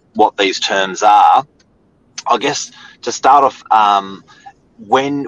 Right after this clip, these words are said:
when you, um, rent a property, um, advanced mathematicians look at it like gears in a car. And they look at it, you know, like they, how you are gearing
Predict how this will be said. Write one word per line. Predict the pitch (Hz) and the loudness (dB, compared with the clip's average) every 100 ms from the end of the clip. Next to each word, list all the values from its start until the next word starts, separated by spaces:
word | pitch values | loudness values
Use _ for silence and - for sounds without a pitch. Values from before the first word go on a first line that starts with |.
| - | -8
when | 113 135 156 | -4 -4 -4
you, | 147 123 117 113 110 | -6 -6 -6 -8 -6
um, | 107 104 101 104 | -2 0 0 -4
rent | 104 98 110 110 - | -14 -8 -8 -8 -4
a | 104 | -6
property, | - 110 110 123 95 85 107 _ - - _ - | -2 -4 -2 -4 -10 -12 -18 _ -20 -20 _ -4
um, | 98 98 95 95 92 - _ - | 0 0 -2 -6 -16 -20 _ -8
advanced | 107 98 123 127 131 - | -8 -4 -4 -4 -6 -10
mathematicians | 113 113 - - 104 - 110 107 101 90 | -4 -4 -6 -14 -10 -10 -8 -10 -10 -8
look | 98 - | -6 -4
at | 117 | -4
it | 104 | -4
like | 104 104 101 | -2 -2 -4
gears | - 107 107 101 | -10 -8 -8 -8
in | 101 | -8
a | 92 | -8
car. | - 104 92 82 - _ _ - - - _ 104 | -2 2 4 2 -2 _ _ -20 -20 -20 _ -4
And | 107 110 104 104 | -2 -2 -6 -2
they | 110 110 | 0 2
look | 120 123 | 0 -2
at | 123 | -2
it, | 110 107 - | -4 -6 -8
you | 117 | -4
know, | 113 | 0
like | 107 107 _ | 0 -2 _
they, | 117 113 98 | -8 -8 -6
how | - 127 | -2 0
you | 123 117 120 | 0 -2 0
are | 110 98 _ | 0 0 _
gearing | - 123 127 127 127 123 120 | -16 -10 -8 -6 -8 -8 -14